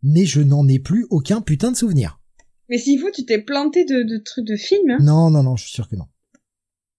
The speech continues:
Speaker 1: Je suis sûr que non.
Speaker 2: <laughs>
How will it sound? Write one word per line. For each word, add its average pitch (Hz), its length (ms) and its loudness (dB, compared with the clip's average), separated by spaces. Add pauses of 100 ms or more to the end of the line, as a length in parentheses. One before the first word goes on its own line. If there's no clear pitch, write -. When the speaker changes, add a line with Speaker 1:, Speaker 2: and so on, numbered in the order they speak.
(420)
Speaker 1:
Je - 80 -10
suis 127 80 -6
sûr 147 160 -2
que 135 100 -4
non. - 120 -6 (1600)
Speaker 2:
<laughs> 277 60 -2